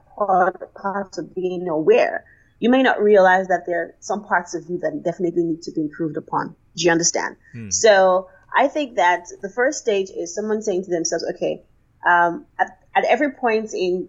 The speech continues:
Speaker 1: you know, every, at every point or at every stage of their, their lives or their career, whatever it is,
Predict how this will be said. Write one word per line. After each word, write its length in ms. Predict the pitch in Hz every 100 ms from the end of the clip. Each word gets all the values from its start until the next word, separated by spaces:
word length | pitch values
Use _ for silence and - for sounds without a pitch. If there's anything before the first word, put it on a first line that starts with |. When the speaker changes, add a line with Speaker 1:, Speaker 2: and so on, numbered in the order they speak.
| -
Speaker 1:
you 120 | 190
know, 60 | 185
every, 260 | 175 196 -
at 100 | 185
every 200 | 220 254
point 260 | - 214 202
or 100 | -
at 160 | 185 -
every 280 | 202 226 262
stage 260 | - 220
of 120 | 233 -
their, 260 | 165 - -
their 220 | 170 170
lives 380 | 170 185 196 175
or 20 |
their 160 | 165
career, 420 | - 165 170 175 160
whatever 360 | 165 170 175
it 100 | 160
is, 240 | 160 151